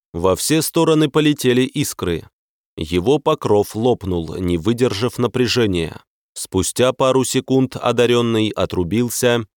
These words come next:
его слегка прокоптившееся тело обмякло. Я стоял над ним, задыхающийся и окровавленный. Все тело сильно болело, но мне было все равно.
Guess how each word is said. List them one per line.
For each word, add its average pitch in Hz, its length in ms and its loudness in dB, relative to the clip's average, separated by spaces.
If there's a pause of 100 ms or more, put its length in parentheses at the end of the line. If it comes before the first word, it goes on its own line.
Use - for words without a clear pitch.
(120)
его 92 340 0
слегка 143 460 0
прокоптившееся 131 1120 0
тело 127 360 2
обмякло. 113 800 -2 (460)
Я 85 240 0
стоял 90 500 0
над 117 240 0
ним, 113 400 -2
задыхающийся 110 1200 0 (100)
и 117 140 0
окровавленный. 92 960 -2 (460)
Все - 440 2
тело 104 480 2
сильно 87 500 -2
болело, 85 560 0 (240)
но 85 280 2
мне 87 340 2
было 120 240 2
все - 300 0
равно. 87 480 -2